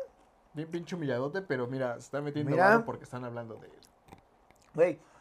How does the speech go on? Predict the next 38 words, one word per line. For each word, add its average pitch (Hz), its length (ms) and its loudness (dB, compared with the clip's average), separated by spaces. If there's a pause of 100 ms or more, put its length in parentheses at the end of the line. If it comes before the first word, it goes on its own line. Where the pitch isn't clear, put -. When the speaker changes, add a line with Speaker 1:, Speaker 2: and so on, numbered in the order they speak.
Speaker 2:
perdón, 151 440 4
eso 165 240 -4
no 170 160 -4
tiene 170 160 -6
nada 165 140 -2
que 143 120 -6
ver, 139 140 0
pero, 139 260 0 (1300)
bueno, 175 220 8
como 147 200 2
saben, 170 240 2
me 147 80 4
maman 143 320 2
los 131 140 -4
tenis 151 460 -2
y 135 40 -6
la, 123 160 -8
la 131 300 -8
ropita 147 540 -8
y 139 80 -4
ese 131 100 -10
pedo. - 240 -4 (840)
Apenas 185 520 4
estoy 160 240 0
en 175 80 -2
una 175 200 2
página 170 360 2
de 139 120 2
Facebook, 147 380 -2
güey, 151 160 0
donde, 151 260 -2
pues, 127 200 -10
se 143 80 4
venden 143 320 4
como 127 260 -8
cosas, 175 360 -2
güey. 120 160 -8 (440)
Speaker 1:
Ajá. 127 160 -12